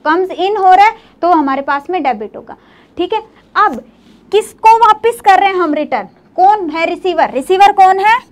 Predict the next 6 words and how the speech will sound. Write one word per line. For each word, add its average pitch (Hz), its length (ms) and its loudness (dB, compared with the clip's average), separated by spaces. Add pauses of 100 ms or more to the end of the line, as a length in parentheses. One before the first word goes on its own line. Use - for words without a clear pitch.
(380)
Supplier। 427 520 2 (300)
जो 370 60 -4
supplier 302 680 2
है, 277 540 -2 (4000)
ठीक 294 180 -10
है, 453 180 -2